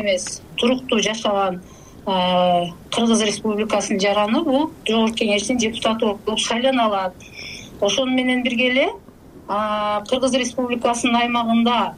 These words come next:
туруктуу жашоодо өндүрүштүк же болбосо илимий, а, кызматтык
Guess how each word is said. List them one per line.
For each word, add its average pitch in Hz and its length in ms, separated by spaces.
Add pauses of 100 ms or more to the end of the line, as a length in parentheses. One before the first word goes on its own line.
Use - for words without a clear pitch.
туруктуу 254 420
жашоодо 226 720
өндүрүштүк 214 1040
же 208 140
болбосо 240 360
илимий, 233 680 (360)
а, 202 300
кызматтык 240 880